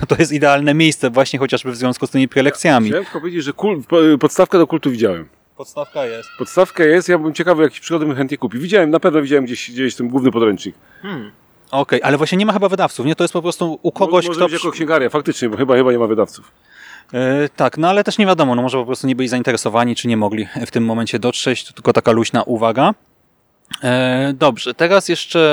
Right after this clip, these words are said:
Speaker 1: e, czekamy na spotkanie z Szymonem Majcherowiczem. Wpadacie?
Speaker 2: Tak jest, to jest jeden z, to jest główny punkt programu dla mnie na niedzielę przygotowany. Bardzo jestem ciekaw, jak, jak, jak Szymon wypadnie w ogniu pytań Szymona.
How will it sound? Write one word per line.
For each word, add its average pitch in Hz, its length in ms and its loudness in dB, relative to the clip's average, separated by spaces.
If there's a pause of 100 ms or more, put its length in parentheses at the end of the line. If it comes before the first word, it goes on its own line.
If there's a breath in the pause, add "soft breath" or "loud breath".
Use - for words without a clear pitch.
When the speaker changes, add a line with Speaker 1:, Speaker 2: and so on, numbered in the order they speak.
(440)
Speaker 1:
e, 135 40 -4
czekamy 147 480 0
na 135 100 0
spotkanie 127 500 -4
z - 60 -10
Szymonem 117 400 -4
Majcherowiczem. 110 840 -2
Wpadacie? 175 540 2 (480)
Speaker 2:
Tak 95 180 -12
jest, 156 300 2
to 151 80 4
jest 123 160 0
jeden 135 220 -8
z, 131 300 -18
to 156 60 4
jest 151 140 2
główny 175 240 0
punkt 151 220 -2
programu 131 280 2
dla 127 120 2
mnie 131 160 0
na 135 140 2
niedzielę 147 300 0
przygotowany. 110 600 -2 (1040 soft breath)
Bardzo 127 240 -2
jestem 123 180 -12
ciekaw, 123 280 -2
jak, - 520 -2
jak, 120 220 0
jak 123 140 2
Szymon 117 260 -2
wypadnie 110 420 0
w - 60 -8
ogniu 131 360 4 (100)
pytań 120 280 2
Szymona. 131 460 4